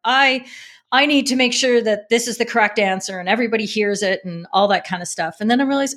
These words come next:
like, "Wait a minute, is it really all about me?" It's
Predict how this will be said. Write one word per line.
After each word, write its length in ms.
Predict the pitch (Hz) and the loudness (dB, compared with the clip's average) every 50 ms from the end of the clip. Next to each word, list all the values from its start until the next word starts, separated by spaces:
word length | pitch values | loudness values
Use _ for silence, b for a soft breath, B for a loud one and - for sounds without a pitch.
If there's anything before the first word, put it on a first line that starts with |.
| _ - | _ -12
like, 120 | - 330 - | -14 -12 -6
"Wait 200 | - 381 392 392 | -2 0 0 2
a 60 | 370 262 | 2 2
minute, 320 | 185 156 151 156 - - _ | 0 0 -2 -6 -6 -6 _
is 160 | - 247 240 | -2 0 0
it 120 | 294 339 - 190 185 | 0 -2 -4 -4 -4
really 380 | 208 214 233 247 262 254 - - | 0 0 0 0 0 -2 0 0
all 280 | 196 190 208 208 208 | 2 2 2 2 0
about 380 | 208 190 202 185 185 185 - 180 | -2 -2 0 0 -2 -2 -4 -6
me?" 480 | 175 190 220 247 226 175 165 170 190 - B B B B B B B | -6 -2 0 0 0 -2 -4 -8 -12 -14 B B B B B B B
It's 300 | - 214 214 214 - - | -2 -2 -2 -2 -4 -6